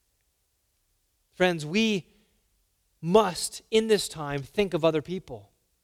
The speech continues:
We must not be characterized by selfish ambition or conceit, thinking only about ourselves, thinking only about our needs. But the gospel, 'cause the gospel radically transforms us.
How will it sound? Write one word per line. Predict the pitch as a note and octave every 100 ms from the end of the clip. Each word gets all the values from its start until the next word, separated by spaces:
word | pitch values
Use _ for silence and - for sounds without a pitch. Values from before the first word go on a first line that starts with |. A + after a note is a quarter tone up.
| _ _ -
We | A3+
must | A#3 G#3+ - - _ _ _ _ _
not | - F#3 C4+ A#3+
be | E3+ G#3 F#3+ - _ _ _ _ _ _ _ _ _ _ _
characterized | - A#3+ B3 - G3 F#3 F3+ D3+
by | F#3+ F3
selfish | - C4 B3+ A3+ G#3
ambition | G#3 F3+ A3+ - F#3
or | E3 G#3
conceit, | - G3 F3 - B3 - - _ _ _ _ _
thinking | - C#4 A3 B3+
only | B3+ C#4 C#4
about | A#3 A3+
ourselves, | G#3+ - A#3+ A3+
thinking | - A#3+ A#3+
only | C4 C#4
about | A#3 A3+
our | A#3+ C4 C4
needs. | G3 C3+ A2+ A#2 - - _ _ _ _ _ _ _ _ _ _ _ _ -
But | -
the |
gospel, | F3 D#3+ - - - G#3+
'cause | G3+
the | F#3+
gospel | G3 A3+ A3+ G#3+
radically | G3 A4 A#3+ A3+
transforms | - G#3+ G3+ - A3+ B3 G3
us. | D#3 A#2 -